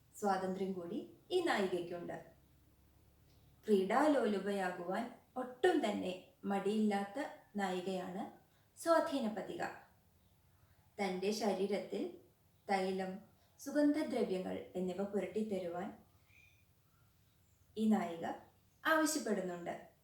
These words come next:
തൻ്റെ സ്വാധീന ശക്തി ഒരിക്കലും നഷ്ടപ്പെടുത്തരുതേ എന്ന് കാമദേവനോട് പ്രാർത്ഥിക്കുകയും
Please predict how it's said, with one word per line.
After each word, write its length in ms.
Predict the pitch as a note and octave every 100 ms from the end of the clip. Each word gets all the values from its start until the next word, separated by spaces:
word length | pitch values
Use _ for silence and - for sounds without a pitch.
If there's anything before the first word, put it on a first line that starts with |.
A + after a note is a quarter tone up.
| _ _ _ _ _ _ G3+
തൻ്റെ 300 | F#3 E3+ F3 - - -
സ്വാധീന 440 | G#3+ F#3+ - C4 C#4+ B3
ശക്തി 320 | G#3 - G3+ G#3+ - _ _ A3+
ഒരിക്കലും 440 | A#3 - D#4+ F4 - - G3+
നഷ്ടപ്പെടുത്തരുതേ 920 | F#3 - B3 A#3+ F#3+ - F#3 F3+ F3+ F3+ - - - F3
എന്ന് 220 | F3 G#3 - _ _ _ -
കാമദേവനോട് 880 | F3+ F3+ G3 G3 G3 F#3 F3+ F3+ A#3+ - - _ G3+
പ്രാർത്ഥിക്കുകയും 720 | F#3 - G#3+ A3 G3 F#3